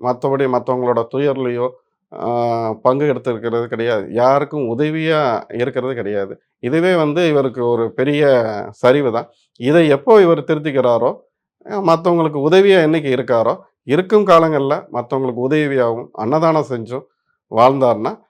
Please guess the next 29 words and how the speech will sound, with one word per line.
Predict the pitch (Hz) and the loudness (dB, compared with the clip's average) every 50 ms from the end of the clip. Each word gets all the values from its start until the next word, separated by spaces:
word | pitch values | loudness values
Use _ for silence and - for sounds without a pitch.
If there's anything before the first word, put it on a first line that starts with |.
| - - | -8 -6
இதுவே | 120 127 151 180 190 208 214 214 | -2 0 4 6 8 8 8 8
ஒரு | 196 180 165 147 | 8 8 6 4
பெரிய | - 156 147 156 156 156 147 139 135 127 120 117 113 113 110 101 | 4 2 2 2 4 4 6 6 6 6 4 2 0 -2 -4 0
பரிகாரம் | - 123 123 123 123 117 113 110 110 | 0 2 4 4 4 4 2 0 -2
தான். | 110 - 120 117 120 | -6 -8 -8 -8 -6
இன்னும் | 143 156 170 165 160 147 | -4 -2 0 2 2 2
அவர் | 135 135 139 131 | 2 2 4 4
ஒரு | 131 127 123 123 127 127 120 120 | 4 2 2 2 2 0 0 0
படி | 135 135 151 147 | 0 0 0 0
மேல | 131 127 123 127 120 | -2 -2 0 -2 -2
போய் | 120 - 107 107 107 123 147 - _ _ _ _ - | -4 -4 -8 -6 -6 -6 -8 -10 _ _ _ _ -2
அவர் | 117 120 123 135 135 - | 2 4 4 4 2 0
கூட | - 196 202 196 185 | -2 0 2 2 2
பணியாற்றிய | 185 - 135 135 156 165 160 151 135 107 120 117 113 113 110 - | 0 0 -2 -2 -2 -2 -2 -2 -2 -4 -4 -6 -4 -4 -4 -2
சக | - 117 127 127 | -4 -2 -2 -2
நடிகர்களோட | 120 113 117 117 151 160 160 151 143 131 123 120 113 107 107 - - | -2 -4 -4 -4 -2 -4 -4 -4 -4 -4 -2 -2 -2 -2 -4 -4 -4
ஆத்மா, | - 117 131 131 - 127 117 - | -4 -4 -4 -4 -4 -8 -6 -4
இறந்தவர்களோட | 110 120 139 139 143 135 127 110 113 107 107 101 101 | -4 -4 -2 -2 0 0 0 0 -2 -2 -4 -2 -2
ஆத்மா | 95 98 104 104 - 120 151 190 190 _ _ 104 | -2 -2 -4 -6 -8 -10 -10 -10 -12 _ _ 0
வேதனையிலையும் | 113 131 151 160 160 156 147 139 127 120 127 143 156 131 | 4 6 6 6 4 2 0 0 -2 -2 -4 -4 0 0
வருத்தத்திலையும் | 123 127 127 135 131 113 127 120 113 107 98 | 0 0 -2 -4 -8 -8 -6 -4 -4 -4 -6
இருக்கு. | 95 - 101 117 - 156 131 | -6 -8 -8 -8 -4 0 2
அவங்களோட | 139 151 170 185 202 202 196 185 185 185 160 147 131 | 2 4 4 2 2 2 2 2 2 2 4 4 4
ஆத்மா | 139 180 202 202 - 233 226 214 | 4 4 2 0 0 0 0 0
சாந்தி | 170 175 160 160 160 156 160 156 | 2 2 0 0 0 0 -2 -2
அடைகிறதுக்கு | 143 135 120 120 120 120 113 113 110 117 | -2 -2 -2 -2 -2 -2 -4 -6 -8 -8
உண்டான | 120 123 123 123 123 117 - 131 202 - _ _ _ _ _ _ _ - | -6 -4 0 0 0 0 0 -2 -6 -8 _ _ _ _ _ _ _ -8
ஒரு | - 147 147 156 | -2 -2 0 0
சில | 139 160 147 143 139 - | 0 0 2 2 2 0